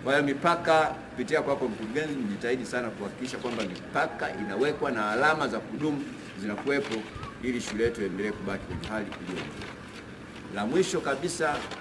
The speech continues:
ni swala la nishati ya umeme. Umeme ulishafika hapa Muungano. Na hili naelekeza tu mkoa mzima tulikotembelea, katibu. Na hili nafikiri tuliweke kwenye maandishi. Tunapokuwa na halmashauri kuu ya mkoa, tulitoe kama agizo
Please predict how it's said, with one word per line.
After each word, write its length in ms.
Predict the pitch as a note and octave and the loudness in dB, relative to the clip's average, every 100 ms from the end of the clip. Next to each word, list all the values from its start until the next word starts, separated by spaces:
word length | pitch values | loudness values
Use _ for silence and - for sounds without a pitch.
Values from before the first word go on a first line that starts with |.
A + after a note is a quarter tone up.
| - - - - | -12 -12 -12 -6
ni 100 | A2+ | -6
swala 320 | - C3+ B2+ | 0 2 4
la 140 | G#2+ | 4
nishati 420 | F#2+ F2+ A2 F2+ F2 | 0 -2 -4 -4 -6
ya 60 | |
umeme. 220 | D2+ - - - - - - - - - - - A2 | -6 -6 -6 -8 -12 -12 -12 -12 -12 -12 -12 -10 0
Umeme 220 | D#3+ E3 | 4 6
ulishafika 520 | C#3 C3+ C3 A#2 - | 4 4 2 2 0
hapa 160 | G2 F2 | 0 0
Muungano. 360 | D#2+ D#2+ - - - - - - - - - - | -8 -8 -8 -10 -10 -12 -12 -12 -10 -10 -8 0
Na 100 | A#2 | 2
hili 160 | D#3 | 4
naelekeza 640 | C#3+ B2+ B2+ B2 D#3+ B2+ A#2 | 4 4 4 4 2 2 2
tu 120 | B2 | 0
mkoa 480 | B2+ A2 C3 C3+ A2+ G#2+ - G#2 | -2 -2 2 4 4 0 -2 -2
mzima 280 | C3 B2 | 0 0
tulikotembelea, 760 | G#2+ B2 A#2 A2 F2+ G#2+ A2+ F2+ - - - | 0 -2 -2 -2 -4 0 0 0 -4 -10 -10
katibu. 260 | - - - E2+ | -8 -8 -8 -4
Na 60 | G#2 | 0
hili 200 | B2+ A#2+ | 0 0
nafikiri 380 | G#2+ - C#3+ C#3 | -2 -4 -6 -6
tuliweke 520 | - G2 G2+ A#2+ A2+ | -4 -2 0 0 0
kwenye 260 | A2 - D#3 - - - - - | 2 2 0 -4 -2 -2 -2 -2
maandishi. 480 | G2+ G#2+ C3+ - - | -2 0 -2 -2 -6
Tunapokuwa 380 | A2 A2 G#2 B2+ | -4 -4 -2 0
na 60 | B2 | 2
halmashauri 380 | A#2 A2 A2 G#2+ | 2 0 -2 -2
kuu 160 | C#3 | 0
ya 60 | C3 | 0
mkoa, 440 | A#2 D3+ C3 B2+ - - - - - | 2 2 2 0 -6 -12 -12 -12 -6
tulitoe 480 | A#2 A2+ - D#3+ C#3+ | -4 0 8 10 10
kama 280 | D3 C#3 B2+ | 6 4 4
agizo 340 | B2+ B2 - | 4 2 2